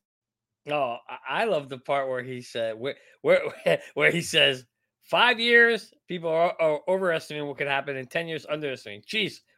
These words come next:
where have we heard that before, Abs? Who has been saying on this show that we're at least five to ten years away? But nobody wants to hear it. But now even Brad said it, you know, that yes, this technology and this industry, you know, we're, we're nowhere near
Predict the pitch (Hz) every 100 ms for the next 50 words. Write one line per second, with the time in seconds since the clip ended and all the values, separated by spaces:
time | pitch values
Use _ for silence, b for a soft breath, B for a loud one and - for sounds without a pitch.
0 | - 381 453 311 269 202 208 180 151 139
1 | 127 123 131 120 120 117 _ _ - 285
2 | 359 208 262 233 247 240 208 185 185 185
3 | 185 160 131 b b - 156 180 180 180
4 | 180 - 170 160 160 170 156 143 139 131
5 | 127 110 104 151 190 220 220 196 185 165
6 | 147 147 143 - b b - 143 180 180
7 | 170 143 147 147 127 - 120 120 - _
8 | _ - 135 131 131 165 180 101 - -
9 | 196 - 202 - 165 156 156 147 151 135
10 | 160 - 156 143 135 123 120 113 _ _
11 | _ _ _ _ _ _ _ 131 127 _
12 | _ _ 131 120 143 170 165 190 190 185
13 | 165 135 151 147 131 117